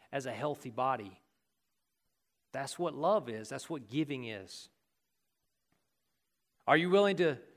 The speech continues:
give up your time and go on the mission trips that the church puts forward? Are you willing to give up your time to be in a D group and to strengthen other people like you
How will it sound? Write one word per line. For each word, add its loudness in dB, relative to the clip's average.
give 6
up 2
your 4
time 4
and -4
go 4
on 0
the 0
mission -4
trips -2
that -14
the -6
church -4
puts -6
forward? -6
Are 6
you 2
willing 8
to 4
give 6
up 4
your 2
time 6
to -2
be 4
in 2
a 4
D 2
group 0
and -2
to -4
strengthen 0
other 4
people 2
like 6
you 0